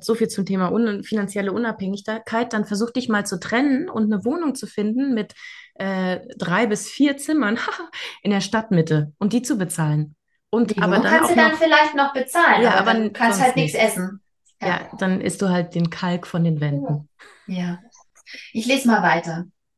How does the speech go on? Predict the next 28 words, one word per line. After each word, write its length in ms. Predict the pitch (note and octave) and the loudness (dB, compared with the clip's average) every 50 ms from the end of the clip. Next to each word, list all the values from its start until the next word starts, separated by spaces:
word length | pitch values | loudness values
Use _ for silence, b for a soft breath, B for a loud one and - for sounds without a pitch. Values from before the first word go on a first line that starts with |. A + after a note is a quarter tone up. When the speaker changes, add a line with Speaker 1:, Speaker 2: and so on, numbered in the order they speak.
| _ _ _ _ _ _ _ _ _ _ _ _ _ _ _ _ - | _ _ _ _ _ _ _ _ _ _ _ _ _ _ _ _ 0
Speaker 2:
Wenn 180 | A3 B3+ C#4+ | 2 2 4
ich 100 | E4 D#4+ | 4 2
in 80 | C#4+ C4+ | 2 4
meinen 280 | B3+ B3+ A#3+ A3+ A3 A3 | 4 6 6 6 6 6
Workshops 600 | A#3+ D4+ E4 D#4+ - - G3+ E3+ E3+ - - - | 6 4 4 2 0 2 2 2 2 2 -2 -4
etwas 460 | - G#3 G3 G3+ G3+ G3+ G3+ F#3 F#3+ | -4 -2 4 4 4 4 4 4 2
weiter 420 | G#3 A#3+ D#4 E4+ - A3 F3+ E3+ | 4 4 4 4 4 2 2 2
aushole, 680 | F3+ F#3 F3+ - - G3 F#3 F3+ E3+ E3 D#3 D3+ - - _ _ - | 2 0 -2 -4 -8 -8 -4 -4 -2 -2 -4 -6 -8 -12 _ _ -2
diskriminierende 760 | A3+ A3 - - A#3 A3 A3 G#3 G#3 A#3 B3 B3+ A#3 G#3+ G#3 | -2 -2 0 2 4 4 6 6 6 6 6 6 6 6 4
Strukturen 640 | G3+ - - G#3+ G3+ - - - D4 D4+ C4 A#3 G#3+ | 2 0 -2 -6 -6 -6 -4 -2 0 2 2 2 2
benenne 400 | G#3 F#3+ F#3 F#3 F#3 F#3+ F#3+ F#3 | 2 2 0 0 0 -2 -2 -4
und 140 | F#3 - | -6 -6
politische 440 | - G#3 G#3 A#3 A3+ B3 A#3+ - A3+ | -4 -2 -2 -2 -2 -2 -4 -4 -4
Forderungen 640 | A3 - - A3 B3 B3+ B3+ A3 G3 F#3+ F#3+ F3+ F3 | -2 2 4 6 6 6 4 2 0 0 -2 -2 -4
zur 180 | F3 - F#3 - | -2 -2 -2 0
Anerkennung 540 | F#3 G#3 A#3 A#3 A#3 - A3 G#3 G3+ F#3 - | 2 2 2 2 2 0 -2 -2 -2 -4 -6
von, 200 | G3+ F#3+ F#3+ - _ | -8 -10 -10 -10 _
von 220 | - F#3+ F#3+ F3+ | -6 -6 -6 -6
Fürsorgearbeit, 920 | - A#3 B3+ C4 A#3+ A#3+ A3 G#3+ G#3+ G#3+ F3+ - F#3+ F#3+ F#3+ F#3+ F#3+ G3 G3 - _ _ b b b b b b b b _ - | -4 -4 -4 -2 0 4 4 4 4 4 2 2 2 2 2 0 0 -2 -4 -8 _ _ b b b b b b b b _ -4
kommt 220 | - C#4 C#4 C#4 | 0 2 2 2
es 140 | C#4 C4+ C4 | 2 2 4
manchmal 520 | A#3 A3+ A#3 A#3 - C#4 C#4 C#4 C4 C4 | 4 6 4 4 2 4 4 4 4 4
vor, 240 | - A3+ A#3 B3 B3+ | 4 4 6 6 6
dass 160 | A#3+ A#3 A3+ | 6 4 2
einzelne 480 | - - G#3+ A3+ A3+ - A#3 G#3+ G#3 G3+ | 2 2 2 2 2 2 0 0 0 -2
Frauen 340 | - - E3 E3+ G3+ G#3+ - | -6 -4 -2 0 0 0 4
ungeduldig 600 | A#3+ A3+ G#3 - E3+ E3 D#3 D3+ D3+ D3+ - - | 4 4 6 4 4 2 0 0 -2 -2 -4 -4
werden. 440 | C#3+ C3+ B2 A2+ A#2 A#2+ B2 D#3+ | -4 -4 -4 -4 -6 -8 -10 -12